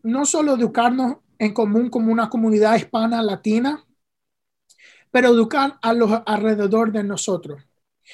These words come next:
¿Y por qué es tan importante? Porque nosotros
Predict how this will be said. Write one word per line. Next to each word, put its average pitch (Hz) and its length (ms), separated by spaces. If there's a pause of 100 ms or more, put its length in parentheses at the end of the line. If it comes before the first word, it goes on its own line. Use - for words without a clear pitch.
(220)
¿Y 226 120
por 233 220
qué 277 100
es 285 220
tan 277 200
importante? 254 640
Porque 214 280
nosotros 240 640